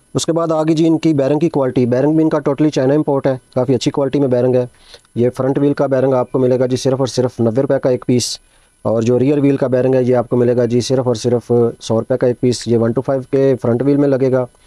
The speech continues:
और सेवेंटी के rear wheel में लगेगा। ये दोनों same number, same price, सिर्फ़ और सिर्फ एक सौ रुपये।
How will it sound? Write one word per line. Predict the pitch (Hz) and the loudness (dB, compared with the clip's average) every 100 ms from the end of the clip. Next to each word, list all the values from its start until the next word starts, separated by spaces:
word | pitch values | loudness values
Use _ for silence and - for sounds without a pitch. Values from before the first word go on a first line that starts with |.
| _ _ - | _ _ -6
और | 113 | -4
सेवेंटी | 123 120 127 131 | 0 0 0 0
के | 131 120 | 0 2
rear | 117 117 | 2 2
wheel | 110 104 | 2 2
में | 101 | 0
लगेगा। | 98 98 98 | 0 0 -2
ये | 95 104 | -2 -2
दोनों | 110 123 123 120 _ - | 0 0 0 -2 _ -10
same | - 120 131 127 _ 117 | -2 0 0 -4 _ -2
number, | 113 123 117 _ _ - | 0 0 -4 _ _ -6
same | - 120 | 0 0
price, | 113 110 110 - - | 0 -2 -2 -6 -12
सिर्फ़ | - 120 | -4 -2
और | 113 | 0
सिर्फ | - 110 - 139 | 0 -2 -4 -4
एक | 113 | -4
सौ | - 98 | -2 -4
रुपये। | 98 | -4